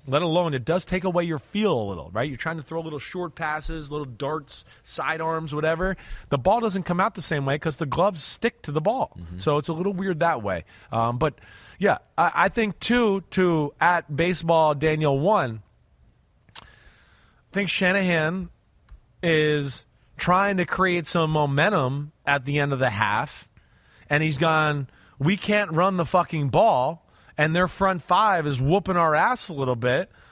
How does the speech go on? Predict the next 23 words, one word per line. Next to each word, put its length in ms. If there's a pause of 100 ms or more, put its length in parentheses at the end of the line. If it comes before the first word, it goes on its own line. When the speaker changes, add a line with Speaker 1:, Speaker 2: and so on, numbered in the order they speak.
(120)
Speaker 1:
so 260
let 240
me 140
see 260
if 140
we 160
can 160
get 220
going 360
here." 300 (280)
And, 160
yeah, 260
it 200
almost 380
became 400
dangerous, 440
certainly. 460
I, 300
I 60
hear 180
you 160
there, 200
but 140